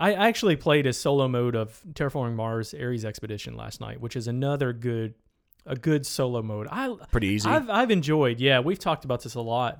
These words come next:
Speaker 1: you and I, and I think probably on the podcast too, but I'm enjoying some solo modes lately, especially ones that don't really add too much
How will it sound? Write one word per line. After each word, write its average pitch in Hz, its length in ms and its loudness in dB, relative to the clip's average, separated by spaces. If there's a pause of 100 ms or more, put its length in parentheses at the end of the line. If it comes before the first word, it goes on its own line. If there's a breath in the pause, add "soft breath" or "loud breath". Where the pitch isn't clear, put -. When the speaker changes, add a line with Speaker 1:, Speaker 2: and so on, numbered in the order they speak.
Speaker 1:
you 151 220 2
and 135 80 4
I, 143 240 4
and 127 220 2
I 127 120 -2
think 156 200 -4
probably 147 200 2
on 120 60 0
the 117 60 -6
podcast 123 420 -4
too, 143 240 -2
but 120 200 0 (680 soft breath)
I'm 214 240 2
enjoying 190 500 2
some 180 200 -4
solo 175 320 0
modes 185 380 -4
lately, 196 520 -4 (320)
especially 190 580 0
ones 170 480 0
that 135 320 -4
don't 143 180 -4
really 147 240 -2
add 123 200 -4
too 147 160 -6
much 123 200 -4